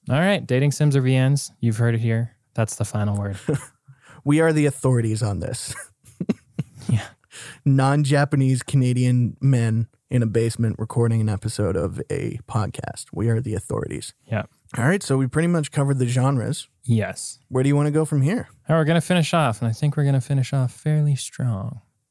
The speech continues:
Speaker 2: Oh, yeah?
Speaker 1: Yeah. All right. So finally,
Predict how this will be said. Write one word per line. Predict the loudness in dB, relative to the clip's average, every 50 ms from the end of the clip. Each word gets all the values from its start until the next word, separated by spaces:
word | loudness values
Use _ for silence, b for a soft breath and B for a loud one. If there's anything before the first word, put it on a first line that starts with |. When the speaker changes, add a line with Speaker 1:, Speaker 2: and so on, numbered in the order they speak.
| _ -2 0
Speaker 2:
Oh, | 2
yeah? | 2 2 0 -2 -4 _ _ _ _ _ _ _ -6
Speaker 1:
Yeah. | -2 -2 -2 -2 -2 -6 -8 -12 -14 -16 -20 _ _ _ _ _ _ _ _ _ -2
All | -2
right. | -2 -2
So | -4 -6 -6
finally, | -6 -2 0 2 2 4 4 4 2 2 0 0 -4 -6